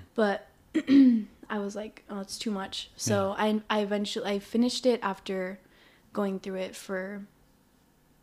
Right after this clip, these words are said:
Speaker 1: two years,
Speaker 2: Mm-hmm.
Speaker 1: three years. Um, so it took me three years to go through the whole thing, but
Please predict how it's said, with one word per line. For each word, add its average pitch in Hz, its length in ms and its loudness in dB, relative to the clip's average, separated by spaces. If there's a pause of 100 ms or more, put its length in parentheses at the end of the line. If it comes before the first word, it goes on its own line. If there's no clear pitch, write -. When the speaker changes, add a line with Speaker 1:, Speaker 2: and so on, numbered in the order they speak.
(720)
Speaker 1:
two 202 160 -6
years, 208 520 -10 (220)
Speaker 2:
Mm-hmm. 95 260 -2
Speaker 1:
three 208 180 -2
years. 202 380 -8 (680)
Um, 196 440 -4 (160)
so - 100 -2
it 220 80 4
took 254 140 4
me 240 80 6
three 202 200 -2
years 180 200 -6
to 202 80 -8
go 180 120 -10
through 180 240 -10
the 190 120 -10
whole 175 180 -4
thing, 170 380 -6 (220)
but 175 280 -4